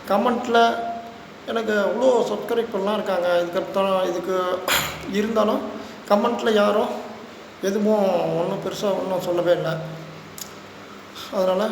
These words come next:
உங்களுக்கு இந்த வீடியோல, இந்த வீடியோ சம்மந்தப்பட்ட ஏதாவது தெரிஞ்சா டிஸ்கிரிப்ஷன், டிஸ்கிரிப்ஷன்லயும் கொடுக்குறேன், பார்த்துங்க மந்திரம். இந்த வீடியோ சம்மந்தப்பட்ட ச-, உங்களுடைய ட-, சந்தேகங்களை கேளுங்க, நான் விளக்கம் சொல்றேன். ஓகேங்களா? என் நம்பர் எயிட் ஜீரோ ஃபைவ் சிக்ஸ் டபுள் நைன் டபுள் ஃபோர் எயிட் டூ. ஆ,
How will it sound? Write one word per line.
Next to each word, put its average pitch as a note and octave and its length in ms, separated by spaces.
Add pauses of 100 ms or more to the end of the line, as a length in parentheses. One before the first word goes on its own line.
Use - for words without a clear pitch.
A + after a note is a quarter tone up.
(120)
உங்களுக்கு G#3 340
இந்த G3+ 140
வீடியோல, G#3 640
இந்த F#3+ 140
வீடியோ G3+ 240
சம்மந்தப்பட்ட F#3+ 400
ஏதாவது F3+ 320
தெரிஞ்சா F3 180
டிஸ்கிரிப்ஷன், G3+ 680
டிஸ்கிரிப்ஷன்லயும் A3 540
கொடுக்குறேன், G#3 360
பார்த்துங்க F#3 360
மந்திரம். F3 320 (640)
இந்த A3 160
வீடியோ A3 360
சம்மந்தப்பட்ட G3 540 (100)
ச-, F3 420 (640)
உங்களுடைய G3 420
ட-, F3 80
சந்தேகங்களை G3 540
கேளுங்க, G#3 240
நான் B3 100
விளக்கம் F3 280
சொல்றேன். E3+ 300 (720)
ஓகேங்களா? F#3 340 (280)
என் G3+ 80
நம்பர் G#3 240
எயிட் G#3 180
ஜீரோ G3+ 140
ஃபைவ் G3 160
சிக்ஸ் - 340 (180)
டபுள் G3 240
நைன் G3+ 60
டபுள் F#3+ 200
ஃபோர் G3+ 220
எயிட் F3 160
டூ. G#3+ 120 (760)
ஆ, F3+ 240